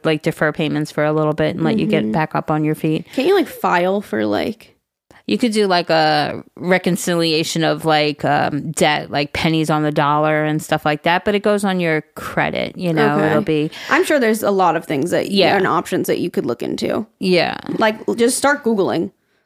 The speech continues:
Speaker 2: getting out of debt.
Speaker 1: Mm-hmm.
Speaker 2: And, like, f-, you might come across something that'll change it for you.
Speaker 1: Yeah. And I
Speaker 2: Change your
Speaker 1: definitely think,
Speaker 2: perspective.
Speaker 1: like,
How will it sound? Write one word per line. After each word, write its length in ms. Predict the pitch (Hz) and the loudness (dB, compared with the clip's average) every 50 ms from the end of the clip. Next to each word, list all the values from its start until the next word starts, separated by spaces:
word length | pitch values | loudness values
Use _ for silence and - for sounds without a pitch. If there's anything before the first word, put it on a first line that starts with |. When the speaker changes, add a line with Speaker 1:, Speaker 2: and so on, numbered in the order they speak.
| _ - | _ 0
Speaker 2:
getting 280 | 214 208 220 226 226 | 0 2 2 2 2
out 140 | 214 202 196 | 2 0 0
of 120 | 196 190 | 0 2
debt. 340 | 185 185 175 - - - - - 240 - - _ _ - | 2 2 2 0 -2 -8 -8 -8 -8 -8 -10 _ _ -2
Speaker 1:
Mm-hmm. 460 | - 208 196 180 170 170 175 175 180 175 _ - | 0 2 2 2 2 0 -2 -4 -6 -6 _ -6
Speaker 2:
And, 160 | - - 226 | -4 -2 0
like, 220 | 214 208 202 202 - | 0 0 -2 -2 -6
f-, 140 | - - - - | -18 -20 -10 -4
you 180 | 214 220 220 | -2 0 2
might 300 | 220 214 208 208 208 - | 2 2 2 0 -2 -2
come 140 | - - 208 | -2 -2 0
across 260 | 196 196 202 190 196 | 0 0 0 0 0
something 220 | - 190 185 180 180 | 0 0 0 0 0
that'll 200 | 180 180 180 185 | 0 0 0 -2
change 280 | - - 180 180 190 | -2 -2 -2 -2 -2
it 120 | - - - | -2 -4 -4
for 100 | - - | -4 -4
you. 180 | - - - - _ _ _ _ _ _ - | -2 -4 -4 -8 _ _ _ _ _ _ -8
Speaker 1:
Yeah. 320 | - 123 175 170 170 175 175 175 - | -4 -2 0 0 0 -2 -4 -4 0
And 160 | 180 202 214 | 0 2 2
I 40 | 208 | 2
Speaker 2:
Change 40 | 202 | 2
your 120 | 226 226 214 | 2 2 2
Speaker 1:
definitely 240 | 208 262 262 262 | 2 2 2 2
think, 240 | 254 - 240 233 220 | 2 0 0 0 0
Speaker 2:
perspective. 320 | - 190 185 180 175 - - - - - - - - _ _ _ - | 2 2 2 0 0 -4 -8 -18 -18 -18 -18 -20 -20 _ _ _ 0
Speaker 1:
like, 480 | 185 180 127 - - _ - - - | 2 2 2 0 -4 _ -20 -20 -20